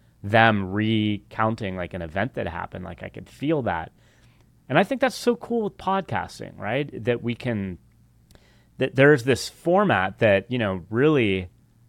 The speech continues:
in a day and age where so many of us are working remote and, and we don't, you know, there's been somewhat of an erosion of, like,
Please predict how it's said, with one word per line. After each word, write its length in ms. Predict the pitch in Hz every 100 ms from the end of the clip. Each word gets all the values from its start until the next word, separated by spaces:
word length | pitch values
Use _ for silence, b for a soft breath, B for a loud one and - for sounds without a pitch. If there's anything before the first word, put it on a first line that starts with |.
| _ _
in 140 | 127 117
a 80 | 107
day 280 | 117 127
and 80 | 120
age 260 | 113 120 117
where 100 | 104
so 180 | - 113
many 200 | 113 110
of 80 | 101
us 180 | 95
are 160 | 98 87
working 420 | 85 98 95 101
remote 540 | 98 139 160 165 160 131
and, 240 | 104 101
and 200 | 113 101
we 100 | 123
don't, 280 | 170 143 - b b b
you 80 | 127
know, 120 | 120
there's 240 | 110 113
been 200 | - 131
somewhat 280 | 117 127 127
of 80 | 110
an 80 | 104
erosion 560 | 87 90 113 147 123 98
of, 160 | 82
like, 180 | 87 82